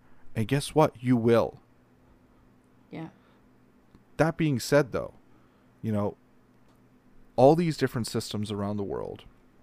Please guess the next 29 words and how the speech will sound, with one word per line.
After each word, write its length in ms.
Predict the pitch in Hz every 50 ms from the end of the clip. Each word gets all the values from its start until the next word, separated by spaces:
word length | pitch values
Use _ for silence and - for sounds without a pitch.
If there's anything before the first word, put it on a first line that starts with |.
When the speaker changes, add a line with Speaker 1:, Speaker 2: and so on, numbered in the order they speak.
| _ _ _ _ _ _ _ - - - -
Speaker 1:
nothing 380 | - 117 135 156 - 170 165 156
is 120 | 143 -
truly 300 | - - 147 135 131 120
perfect. 460 | - - 113 101 - - - - - - - - - - - - - -
The 80 | - 110
people 420 | - - 147 - 151 147 131 127 - - - - - _
constantly 540 | - - 135 127 156 156 - 160 160 170 160
complain 340 | - 151 139 143 156 147 143
about 180 | 135 139 131
the 120 | - 131 127
N 80 | 127
H 160 | 120 113 -
S. 320 | - - - - - - - - - - - - - -
People 240 | - 139 123 131 113
constantly 600 | - - - - 156 160 160 - - - 139 151
complain 340 | 143 - 135 - - 131 127
about 180 | 120 - 120 -
the 60 | -
Canadian 560 | - 127 110 107 104 101 110 104 101 98 104 - - - - - - _
system. 400 | - - 120 104 - - - - - - - - - - -
People 240 | - 135 127 147
constantly 640 | 131 - - - 123 117 139 - - - - - 123
complain 420 | - - 113 104 - 107 110 117 117
in 60 | 120
France. 480 | 117 - - 135 135 - - - - - - - - -
People 260 | - 127 131 - 160
constantly 640 | - - - 113 101 120 - - - 135 - 139 139
complain 580 | 139 - 151 127 - - 110 104 107 107 107 110 - - - - - - -
everywhere. 640 | - 127 127 110 110 113 104 95 92 - 104 101 -